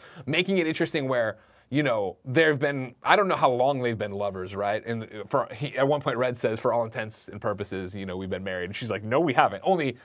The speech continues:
he can see her, right, for the most part. Anyways, uh, they do a great job of playing off each other, of having this relationship. The side characters do that as well with their storylines. I like that a lot. Uh, I think the game is really pretty. I think, uh, the environments are beautiful. Uh,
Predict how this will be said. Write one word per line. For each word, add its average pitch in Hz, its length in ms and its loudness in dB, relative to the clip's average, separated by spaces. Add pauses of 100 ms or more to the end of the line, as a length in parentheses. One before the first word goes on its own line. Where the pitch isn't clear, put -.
(140)
he 156 160 -2
can 117 140 -4
see 107 180 -6
her, 90 200 -6
right, 95 340 -10
for 117 100 -6
the 98 60 -8
most 87 220 -12
part. 73 200 -12 (380)
Anyways, 147 360 0 (260)
uh, 151 180 4
they 151 160 2
do 180 140 8
a - 20 0
great 156 160 4
job 135 220 4
of 123 100 -6
playing 127 180 -2
off 113 140 0
each 120 160 -6
other, 101 300 -2
of 104 160 -4
having 110 260 -2
this 104 160 -10
relationship. 104 580 -6
The 139 120 -2
side 139 280 -2
characters 135 380 -2
do 120 140 0
that 110 160 -2
as 104 100 -6
well 104 260 -2
with 101 120 -10
their 98 100 -4
storylines. 95 540 -6
I - 20 -4
like 101 200 -4
that 85 120 -6
a 82 60 -12
lot. 82 300 -10 (260)
Uh, - 60 2
I 127 180 4
think 135 160 -2
the 113 60 -6
game 117 180 -2
is 110 80 -4
really 101 120 -2
pretty. 170 300 2 (260)
I 107 120 -4
think, 110 220 -6
uh, 104 420 -4
the 101 240 -4
environments 123 480 -4
are 95 60 -4
beautiful. 147 520 0 (300)
Uh, 131 180 4